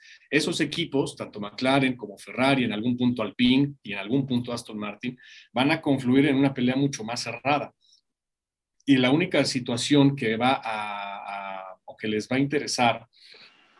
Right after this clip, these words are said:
a los equipos grandes, que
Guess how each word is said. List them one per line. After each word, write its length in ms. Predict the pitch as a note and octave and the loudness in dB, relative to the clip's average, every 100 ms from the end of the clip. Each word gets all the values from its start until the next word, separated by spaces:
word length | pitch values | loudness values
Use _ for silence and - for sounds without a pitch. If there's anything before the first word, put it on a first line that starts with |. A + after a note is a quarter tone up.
| _ _ _ - | _ _ _ -6
a 80 | G#2 | -2
los 200 | A2 A2 | 0 0
equipos 340 | G2+ B2 A#2+ | -2 -2 -2
grandes, 640 | A#2 C3 A#2+ G#2 D3 - _ _ - - | 0 0 0 -2 -6 -10 _ _ -20 -20
que 100 | - | -16